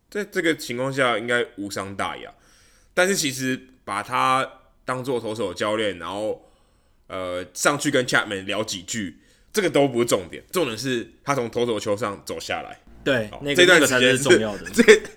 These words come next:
Speaker 1: 这段期间，这个，这，这个，这个大概，呃，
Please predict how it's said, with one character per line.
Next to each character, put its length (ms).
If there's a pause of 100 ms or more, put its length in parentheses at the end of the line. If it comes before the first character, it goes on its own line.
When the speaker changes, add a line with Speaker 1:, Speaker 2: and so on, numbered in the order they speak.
(260)
Speaker 1:
这 140
段 180
期 160
间， 240
这 100
个， 160 (380)
这， 200
这 140
个， 200 (220)
这 100
个 340
大 100
概， 480
呃， 400